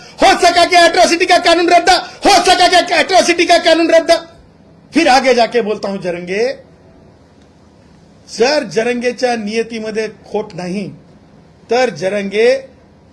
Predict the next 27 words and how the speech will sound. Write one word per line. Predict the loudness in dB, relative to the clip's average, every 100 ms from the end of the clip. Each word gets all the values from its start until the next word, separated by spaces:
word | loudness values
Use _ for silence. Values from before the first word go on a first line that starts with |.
| _
सन्माननीय | -12 -8 -6 -4 -4 -4 -6 -6 -6
माजी | -6 -6 -6 -6
न्यायमूर्ती | -6 -6 -6 -10 -10 -10 -12 -16 _ _ -20 -16
शिंदे | -12 -4 -2
साहेबांची | -2 -6 -6 -8 -12
जी | -14 -14
समिती | -10 -8 -8 -8
आहे, | -12
त्या | -12 -12
समितीवर | -10 -8 -8 -6 -2 -2
वाद | 0 -2
आहे. | -4 -12 _ _ _ -12
समिती | -8 -6 -6 -6 -6 -8 -12 -20 _
ही | -10 -6 -6 -8 -16 _ _ -20 -14 -8
संविधानिकदृष्ट्या | -6 -2 -2 -2 -6 -8 -2 -2
योग्य | 0 -2 -4
की | -4
अयोग्य, | -4 -4 -8 -12 -14 -20 _ _ -10 0
परंतु | 2 2 0 -8 -6
अशा | -6 -2 0 0
समिती, | 0 -2 -2 -4 -4 -4 -6 -12 -20 -20 -20 -20 -20 -18 -8
जी | -6
समिती | -2 -2 -2 -2
आहे | -4
त्या | -2 -2
समिती | -2 -2 -4 -6
समोर | -8 -4 0 2